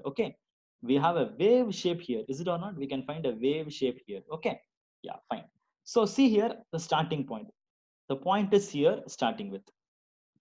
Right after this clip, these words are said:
Now the wave is going up like this, then it comes down like this. And again, it comes to the original place. Is it or not? See here. I'm just drawing one more line here.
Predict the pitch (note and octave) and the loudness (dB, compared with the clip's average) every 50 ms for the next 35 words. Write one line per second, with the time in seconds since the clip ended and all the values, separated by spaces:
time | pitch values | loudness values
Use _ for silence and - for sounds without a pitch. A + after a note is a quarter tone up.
0 | _ _ - _ _ _ _ _ _ _ C3 C3 E3+ A3 B3 A#3+ - C3 C3+ B2+ | _ _ -20 _ _ _ _ _ _ _ -4 -2 0 0 -2 -4 -2 0 0 2
1 | B2 B2 D#3 G3 G#3 G3+ G#3 F#3+ - - D#3+ E3+ E3+ E3+ - - F#3+ A3 - - | 2 4 6 6 6 6 6 4 2 2 2 2 2 2 2 4 4 4 4 2
2 | - G3+ F#3+ D#3 C#3+ - F#3+ G3+ G3+ - - - - _ _ _ - A#2+ B2+ C3+ | 2 2 2 2 4 6 6 6 6 4 -6 -12 -18 _ _ _ -8 -2 2 2
3 | C3 B2 - - - E3+ E3 D#3 - B2+ C3 B2+ B2 A2 A2 G2+ G2 G#2 A2 G#2+ | 2 2 0 -2 0 0 0 0 2 2 4 4 4 2 0 -2 -4 -6 -6 -4
4 | - - - - - _ _ _ _ _ _ _ - D#3 E3+ F3 E3+ E3+ G#3 A#3 | -4 -6 -6 -8 -12 _ _ _ _ _ _ _ 2 4 6 6 4 4 4 2
5 | G#3+ F#3+ - - F#3 F3+ - - F3 E3+ G3+ G#3+ - C#3 C3+ B2+ B2+ B2 A2+ - | 2 0 0 0 0 0 -2 0 2 2 2 4 4 2 0 2 0 0 -2 -2
6 | - G2+ G2+ - - - - - - _ _ - D3+ F3+ G3 G3+ G3+ G3+ A#3 A#3+ | -4 -6 -8 -8 -8 -10 -10 -12 -14 _ _ -10 -4 -2 0 0 0 0 -2 -6
7 | G3 - - A#3+ G#3+ F#3 G#3+ A#3 A#3+ A#3 - _ _ _ _ _ _ _ _ _ | -6 -4 -2 -2 0 0 -2 -2 -4 -8 -12 _ _ _ _ _ _ _ _ _
8 | _ _ _ _ - C3 C3 C3 C#3 D#3 D#3 - - C#3+ C#3 C#3+ D#3+ D3 B2 B2 | _ _ _ _ -4 -2 -2 -2 -4 -6 -8 -6 -2 0 0 0 0 0 -2 -2
9 | C3 C3 C3+ C3 A#2+ A2+ A2 G#2 G2+ G#2 G2+ G2+ | 0 0 0 0 0 -2 -4 -6 -8 -10 -12 -14